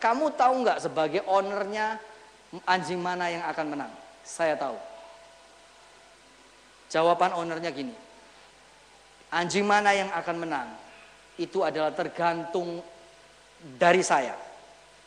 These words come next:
Anjing yang mana yang akan saya beri makan? Anjing hitam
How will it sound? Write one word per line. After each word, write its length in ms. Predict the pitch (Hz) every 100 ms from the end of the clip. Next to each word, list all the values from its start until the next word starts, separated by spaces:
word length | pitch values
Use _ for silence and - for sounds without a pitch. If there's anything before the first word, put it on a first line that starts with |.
| - - - - - - -
Anjing 400 | 160 170 147 156
yang 160 | 151 151
mana 320 | 170 175 160
yang 160 | 143 143
akan 160 | 139 143 139
saya 160 | 143
beri 160 | 127 135
makan? 320 | 127 127 117 98 - - - - - - - - - - - - - -
Anjing 240 | 135 123 110
hitam 400 | 110 107 127